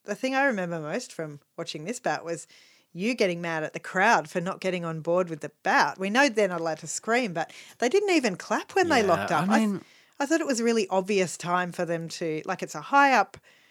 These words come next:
Speaker 1: bout. It's Sekiwake v ex Sekiwake. Like, get on board.
Speaker 2: Yeah, look, I mean, I don't wanna be too harsh. Um, Nagoya's out of practice.
Speaker 1: Hmm.
Speaker 2: You know, they haven't had the, uh,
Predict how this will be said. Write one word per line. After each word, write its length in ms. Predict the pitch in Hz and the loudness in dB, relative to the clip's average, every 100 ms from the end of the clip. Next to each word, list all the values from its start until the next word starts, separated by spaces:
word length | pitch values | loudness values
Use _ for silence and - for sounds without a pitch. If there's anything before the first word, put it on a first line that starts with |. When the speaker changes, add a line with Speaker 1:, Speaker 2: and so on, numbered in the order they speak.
| _ _ - | _ _ -2
Speaker 1:
bout. 420 | 277 269 254 254 - - _ | 4 8 8 6 -4 -20 _
It's 360 | 185 - - - | -6 -6 -8 -12
Sekiwake 720 | - 254 240 233 208 208 208 | -2 0 2 2 2 4 2
v 380 | 175 185 175 170 - - | 2 0 0 -4 -6 -6
ex 280 | 214 - | -4 -4
Sekiwake. 720 | - 202 202 190 190 202 190 190 _ _ _ - | -2 -2 0 0 0 0 0 -2 _ _ _ -8
Like, 420 | 180 175 - - _ _ _ _ - | -6 -6 -8 -20 _ _ _ _ -4
get 120 | 302 | 0
on 120 | 170 | 0
board. 380 | 151 254 247 - _ _ _ _ | 0 -2 -2 -6 _ _ _ _
Speaker 2:
Yeah, 240 | - 254 208 | 4 8 8
look, 260 | 220 202 | 8 6
I 40 | 190 | 6
mean, 160 | 214 | 4
I 60 | 226 | 6
don't 100 | 240 | 4
wanna 140 | 196 143 | 4 2
be 100 | 110 | -2
too 280 | - 123 117 | -6 -6 -6
harsh. 520 | 110 98 143 - - | -6 -6 -4 -4 -4
Um, 460 | 117 120 113 104 - _ _ 120 | -6 -4 -4 -6 -12 _ _ -2
Nagoya's 480 | 131 139 131 117 | 0 4 6 4
out 140 | 113 104 | 0 -4
of 100 | - | -6
practice. 580 | 113 117 185 - - - _ 202 | -6 -6 -10 -12 -12 -14 _ -12
Speaker 1:
Hmm. 420 | 254 320 196 151 151 | -8 -6 -8 -10 -12
Speaker 2:
You 80 | 120 | -8
know, 140 | 120 135 | -6 -6
they 120 | 120 | -4
haven't 300 | 113 113 - | -4 -6 -8
had 320 | 110 110 104 | -8 -10 -10
the, 240 | - 110 110 | -12 -8 -6
uh, 360 | 110 110 104 | -4 -4 -6